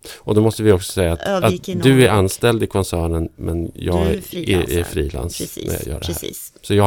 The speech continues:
Speaker 1: har ingen lojalitet.
Speaker 2: Nej, nej, jag är anställd.
Speaker 1: Mm.
Speaker 2: Eh, och det finns mycket man kan säga om ägarkoncentration i sig.
Speaker 1: Mm.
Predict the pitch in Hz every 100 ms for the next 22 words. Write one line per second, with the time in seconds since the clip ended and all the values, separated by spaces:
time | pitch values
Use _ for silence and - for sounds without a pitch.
0 | 98 101 92 90 98 98 80 175 180 185
1 | - - - 175 185 190 - _ _ _
2 | - 185 185 170 160 156 - - - -
3 | _ _ - 92 98 - _ 170 165 -
4 | 190 196 233 226 202 - 226 202 196 180
5 | 170 170 170 165 - 185 165 160 160 -
6 | 165 170 165 165 - 190 160 - 156 -
7 | - - - 196 170 110 98